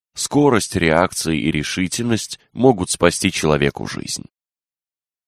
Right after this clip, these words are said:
Задача же студента – научиться выявлять трупные явления, изменения и правильно их оценивать.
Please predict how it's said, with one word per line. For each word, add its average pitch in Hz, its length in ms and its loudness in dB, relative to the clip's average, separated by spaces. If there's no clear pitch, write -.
Задача 113 460 2
же 131 220 -2
студента – 80 840 2
научиться 101 600 2
выявлять 120 760 6
трупные 90 420 2
явления, 78 880 -2
изменения 76 760 -4
и 73 300 -2
правильно 87 420 4
их 78 160 2
оценивать. - 640 -6